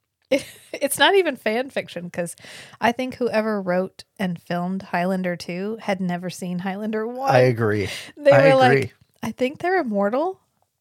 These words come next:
Speaker 1: or something."
Speaker 2: There's something about they don't die.
Speaker 1: And they might,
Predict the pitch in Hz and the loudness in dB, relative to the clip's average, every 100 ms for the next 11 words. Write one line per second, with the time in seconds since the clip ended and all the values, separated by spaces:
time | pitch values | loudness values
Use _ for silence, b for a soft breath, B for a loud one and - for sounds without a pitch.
0 | _ - 247 254 254 269 330 320 330 135 | _ -4 -2 -2 -4 -4 -4 -2 0 2
1 | - 165 151 117 98 95 - _ _ 123 | 2 0 0 0 0 -2 -6 _ _ 0
2 | 113 107 - 90 85 - 247 247 226 220 | 2 0 -4 -6 -4 -2 0 2 0 0